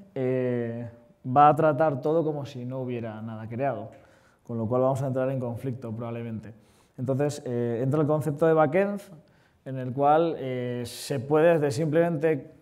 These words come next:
compartir el fichero, un backend podría ser S tres, y almacenamos ahí el fichero y todo el mundo tiene acceso a él,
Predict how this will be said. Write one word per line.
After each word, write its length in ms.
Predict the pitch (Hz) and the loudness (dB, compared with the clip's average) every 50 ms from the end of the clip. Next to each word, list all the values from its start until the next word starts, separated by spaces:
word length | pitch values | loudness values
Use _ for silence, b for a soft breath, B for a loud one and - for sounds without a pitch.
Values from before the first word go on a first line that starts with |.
| - 135 - | -16 -10 -8
compartir 400 | 147 147 131 143 139 127 151 147 | -6 -4 -4 -4 -2 -2 -2 -2
el 60 | 131 | -2
fichero, 540 | 147 147 139 - 214 226 254 247 - - - | -2 -4 -4 -2 0 0 0 0 -2 -6 -8
un 160 | - 135 131 131 | -8 -6 -4 -2
backend 420 | 131 120 143 143 151 160 160 - | -2 -2 -2 -4 -6 -6 -8 -10
podría 320 | - - 117 123 131 131 | -12 -10 -8 -8 -8 -8
ser 200 | 120 131 131 - - | -8 -8 -10 -10 -10
S 200 | - 110 120 117 | -12 -12 -10 -10
tres, 340 | 110 135 175 202 - - - b b b b b b b b b - | -8 -10 -10 -12 -14 -18 -20 b b b b b b b b b -14
y 100 | 127 123 | -12 -10
almacenamos 540 | 117 117 117 113 131 131 131 131 127 123 | -10 -10 -10 -10 -8 -8 -6 -6 -6 -4
ahí 80 | 135 131 | -4 -6
el 60 | 131 | -6
fichero 340 | 123 135 123 - 160 147 127 | -6 -8 -8 -6 -4 -4 -2
y 60 | 117 | -4
todo 200 | 113 135 131 127 | -4 -4 -4 -4
el 60 | 131 | -2
mundo 240 | 131 131 131 127 120 | -4 -4 -4 -6 -6
tiene 180 | 120 131 127 127 | -6 -6 -6 -6
acceso 300 | 123 - 135 120 117 135 | -6 -8 -8 -6 -2 -2
a 80 | 143 | -2
él, 120 | 160 190 | -2 -2